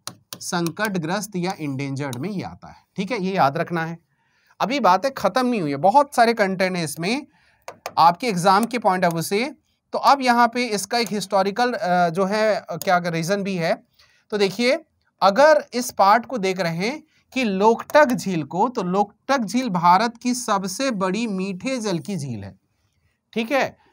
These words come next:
मीठे जल की झील है, है ना, फ्रेश वाटर क्या है आपका, लेक है, और स-, भारत की सबसे बड़ी है, याद रख लेना।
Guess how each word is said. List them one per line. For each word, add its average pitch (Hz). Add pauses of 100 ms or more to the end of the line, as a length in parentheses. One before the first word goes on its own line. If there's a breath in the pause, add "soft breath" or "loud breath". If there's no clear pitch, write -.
(100)
मीठे 233
जल 214
की 220
झील 175
है, 190
है -
ना, 254
फ्रेश 214
वाटर 196
क्या 180
है 190
आपका, 156
लेक 151
है, 233 (300)
और 185
स-, 220
भारत 175
की 269
सबसे 202
बड़ी 185
है, 175
याद 151
रख 151
लेना। 170